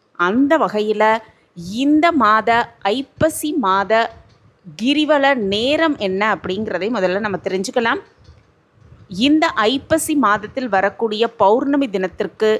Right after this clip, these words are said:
ரொம்பவே சிறப்பு வாய்ந்தது அப்படின்னு நம்ம சொல்லலாம். சிவபெருமானுக்கு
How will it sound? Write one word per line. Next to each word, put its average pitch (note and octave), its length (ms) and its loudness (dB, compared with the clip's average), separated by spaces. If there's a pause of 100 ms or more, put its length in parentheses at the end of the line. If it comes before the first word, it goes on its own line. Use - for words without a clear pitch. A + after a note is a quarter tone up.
(140)
ரொம்பவே B3 560 2
சிறப்பு C#4 520 0
வாய்ந்தது A3+ 540 0
அப்படின்னு F3 380 -6
நம்ம F#3 200 -4
சொல்லலாம். G#3 560 -2 (800)
சிவபெருமானுக்கு G#3+ 1080 0